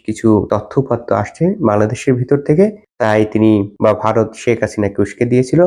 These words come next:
যাতে বাংলাদেশের ভিতরে একটি বিশৃঙ্খলা তৈরি হয়। এর পরিপ্রেক্ষিতে শেখ হাসিনা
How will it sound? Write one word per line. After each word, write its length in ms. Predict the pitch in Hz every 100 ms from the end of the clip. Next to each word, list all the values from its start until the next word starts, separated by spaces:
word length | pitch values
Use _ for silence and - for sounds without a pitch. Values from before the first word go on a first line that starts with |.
| 180 - _
যাতে 200 | - 113 110
বাংলাদেশের 480 | 107 107 127 - 123
ভিতরে 300 | 107 110 110
একটি 180 | 104 -
বিশৃঙ্খলা 540 | 101 110 - 110 95
তৈরি 240 | 87 92 90
হয়। 160 | 85 82 _ _ _
এর 120 | 135 127
পরিপ্রেক্ষিতে 680 | 156 165 165 170 - 180 110 98
শেখ 240 | - 110
হাসিনা 380 | 110 107 113 110